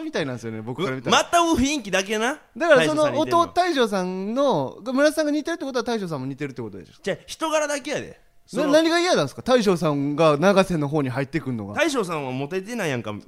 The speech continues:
Speaker 2: あ-、
Speaker 1: だ-、
Speaker 2: 明らかに。
Speaker 1: ちょっと待って。
Speaker 2: 明らかに。<laughs>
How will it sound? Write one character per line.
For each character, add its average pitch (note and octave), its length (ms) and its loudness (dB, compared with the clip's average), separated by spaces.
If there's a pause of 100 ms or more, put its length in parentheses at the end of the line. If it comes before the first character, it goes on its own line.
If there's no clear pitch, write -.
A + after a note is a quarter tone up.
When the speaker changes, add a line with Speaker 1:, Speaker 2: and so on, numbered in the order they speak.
(140)
Speaker 2:
あ-、 - 0 -
Speaker 1:
だ-、 F#3+ 140 10
Speaker 2:
明 - 380 6
ら - 80 6
か - 100 6
に。 G#4+ 80 8
Speaker 1:
ち D4 60 8
ょ C#4+ 40 10
っ - 40 10
と G#3+ 60 -4
待 B3+ 60 6
っ A#3+ 80 8
て。 - 20 -8 (440)
Speaker 2:
明 E3+ 60 -6
ら D#3+ 120 0
か D#3 120 -6
に。 D3 120 -8 (540)
<laughs> - 480 -20